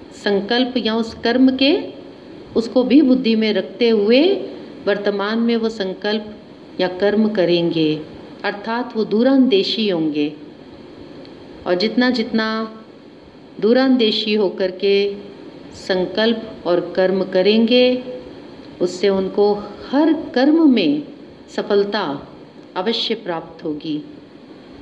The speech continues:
तो परमात्मा शिव बाबा हमको तीनों कालों का ज्ञान देकर मास्टर त्रिकालदर्शी बनाते हैं। तो ऐसे मास्टर त्रिकालदर्शी बच्चे, उनका संकल्प और कर्म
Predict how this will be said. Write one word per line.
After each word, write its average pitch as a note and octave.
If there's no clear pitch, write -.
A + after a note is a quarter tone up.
तो F3
परमात्मा G3
शिव G3
बाबा G3+
हमको F#3+
तीनों B3+
कालों A3+
का G#3+
ज्ञान F3+
देकर F3
मास्टर G#3
त्रिकालदर्शी G#3
बनाते E3+
हैं। D#3
तो E3+
ऐसे F#3
मास्टर A3
त्रिकालदर्शी F#3
बच्चे, A#3+
उनका F3+
संकल्प G#3
और E3+
कर्म C4+